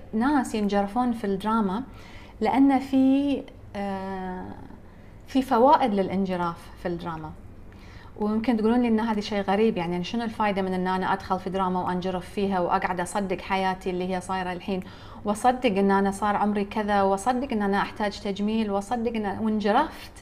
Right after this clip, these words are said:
في هذه الدراما اللي أنا سميتها الحياة لأن الناس برمجتني وقالت لي إنه لازم ولازم ولازم.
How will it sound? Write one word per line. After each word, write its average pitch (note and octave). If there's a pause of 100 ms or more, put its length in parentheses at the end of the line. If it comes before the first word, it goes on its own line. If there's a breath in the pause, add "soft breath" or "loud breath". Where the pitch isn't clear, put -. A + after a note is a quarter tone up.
(500 loud breath)
في A3
هذه G#3+
الدراما A#3
اللي G3+
أنا G3
سميتها G3+
الحياة A3+
لأن G#3
الناس G3+
برمجتني F#3+
وقالت F3+
لي F3+
إنه F3
لازم F3
ولازم F3
ولازم. E3